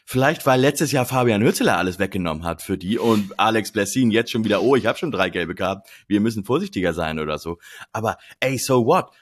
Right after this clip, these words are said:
Klar, Manos Sayakas hat eine gelbe Karte bekommen, weil er sich über irgendwas so halbgar aufgeregt hat oder so. Und trotzdem musst du da doch rangehen an solchen Situationen. Ich mein, das ist, also vor allem gerade Gilavogi muss doch sagen, „Ja, hier, das war ein Foul“, ganz klar.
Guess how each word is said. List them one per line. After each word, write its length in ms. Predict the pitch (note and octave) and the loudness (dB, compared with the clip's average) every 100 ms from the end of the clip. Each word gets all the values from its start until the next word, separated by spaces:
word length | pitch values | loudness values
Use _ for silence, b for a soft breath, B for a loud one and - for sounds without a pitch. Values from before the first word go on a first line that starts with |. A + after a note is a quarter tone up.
| b | b
Klar, 300 | - C3 A#2+ | -2 0 0
Manos 380 | F#2+ A#2+ A2+ - | 0 2 2 0
Sayakas 480 | B2+ C3 A2+ A#2+ B2 | 2 2 2 0 0
hat 140 | B2 | -2
eine 100 | A#2+ | 0
gelbe 240 | A#2+ A#2 | 0 0
Karte 280 | G#2 A#2+ C3+ | 0 -2 0
bekommen, 400 | A#2 G2 C#3 E3 | -2 0 0 2
weil 140 | A#2 G#2+ | 2 2
er 80 | |
sich 220 | G#2 A2 G2 | 0 -2 -2
über 180 | G#2+ | 2
irgendwas 480 | G#2+ G#2+ G2 G2 - _ | 2 2 0 -2 -10 _
so 220 | G2 G#2+ | -4 -2
halbgar 420 | G2 C3 - F#2+ F#2+ | 0 0 0 0 0
aufgeregt 440 | - C#3 G2 F#2+ | -2 -2 -2 -4
hat 160 | F#2 D2 | -6 -4
oder 180 | F2+ | -6
so. 160 | F2 F2+ B B - | -6 -10 B B -10
Und 200 | F#2+ - | -8 -4
trotzdem 360 | G2+ - D3+ | -4 0 2
musst 220 | C3+ C3+ | 4 2
du 60 | B2+ | 0
da 160 | A2+ G2+ | 0 0
doch 180 | F#2+ | 0
rangehen 460 | G#2+ C#3 G3+ G#2+ F#2 | 0 0 0 0 -2
an 100 | F2+ | -2
solchen 260 | F#2 F#2+ F#2 | -2 -2 -4
Situationen. 540 | F2 F2 - F#2 F2 | -6 -6 -4 -6 -4
Ich 60 | F2 | -2
mein, 220 | G#2+ G2 B - - | -4 -4 B -10 -6
das 220 | G#2+ A#2+ | -4 -6
ist, 240 | A#2+ - _ - | -8 -10 _ -8
also 340 | A2+ G2+ F#2 B B | -6 -4 -4 B B
vor 160 | - | -2
allem 160 | - F3 | 0 0
gerade 300 | A#2+ E3 A#3+ | 0 0 0
Gilavogi 500 | D#3+ D#3 B2+ F#3+ F#3 | 2 2 2 2 2
muss 160 | C3+ C3 | 0 0
doch 120 | A#2 | 0
sagen, 360 | A2+ A#2+ A#2 - | 2 2 0 -4
„Ja, 180 | A2+ A#2+ | -2 -2
hier, 300 | G2 E3 A#2 | -2 -2 0
das 200 | G#2 - | 0 -2
war 140 | G#2+ | -2
ein 60 | G2 | -2
Foul“, 300 | - D#3 G2 | -2 0 -2
ganz 400 | - C3 F#3+ - | -2 -4 -4 -6
klar. 340 | - E3+ G3 | -2 -2 -2